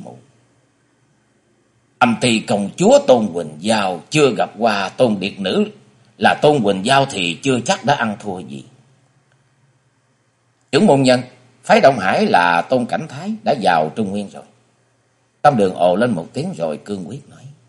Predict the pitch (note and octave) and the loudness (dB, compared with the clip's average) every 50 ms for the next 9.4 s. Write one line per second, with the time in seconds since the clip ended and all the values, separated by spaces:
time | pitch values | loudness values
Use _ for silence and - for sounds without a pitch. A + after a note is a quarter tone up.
0 | _ _ - D3+ F#3 G#3 - G2+ F#2+ F#2 F2+ - B2 A#2 A2 G#2+ F#2 D#2+ D2 - | _ _ -4 -4 -2 0 2 2 2 2 0 0 0 0 0 0 -2 -4 -6 -8
1 | D#2+ E2+ E2+ - - C#2 - C#3+ C#3+ G2 - - _ _ _ _ _ _ _ _ | -10 -12 -10 -8 -8 -8 -8 -8 -12 -16 -16 -20 _ _ _ _ _ _ _ _
2 | _ _ _ _ _ _ _ _ _ - A2 F#3+ D#3 A#2 - - - - A2+ A#2 | _ _ _ _ _ _ _ _ _ 0 2 2 6 6 4 4 4 0 -2 -2
3 | A#2 - A2+ G2+ G#2+ B2+ C3 - E3+ E3 D#3 F#3 B3+ B3+ B2+ B2 B2+ C3+ A#2 B2+ | -2 -2 -4 -2 -2 -2 -4 -4 -2 -2 0 0 -2 0 0 0 0 0 0 -2
4 | D3 C#3+ - - - _ _ _ _ _ _ _ _ _ _ _ - E2+ - - | -4 -6 -8 -16 -20 _ _ _ _ _ _ _ _ _ _ _ -2 -2 -2 -2
5 | - D2+ C2+ - - _ _ _ _ _ _ _ _ _ _ _ _ _ _ _ | -2 -8 -12 -14 -16 _ _ _ _ _ _ _ _ _ _ _ _ _ _ _
6 | _ _ - A#2+ B2+ A#2+ A2 G2+ G2 G#2 A2 A2+ A#2 C3 C#3+ C3+ C3 G#2 - - | _ _ 4 4 4 4 4 2 2 4 4 4 2 2 0 -2 -2 -4 -4 -2
7 | F3 G3+ G#3 - - G#2+ B2 F#2+ D#2 F#2 G2+ - G#2+ A#2+ F3+ - - _ _ _ | -2 -2 0 0 -2 -2 -2 -2 -6 -8 -8 -10 -12 -14 -14 -14 -20 _ _ _
8 | _ _ _ - G2 F2 E2+ B2+ C3+ A#2 A2 - - - A#2+ D3 - - - - | _ _ _ 0 2 2 2 2 0 -2 -6 -4 0 2 2 2 2 -2 -6 -8
9 | - F#3+ - D2 C#2+ D2 E2 | -8 -6 -4 -2 -2 -4 -4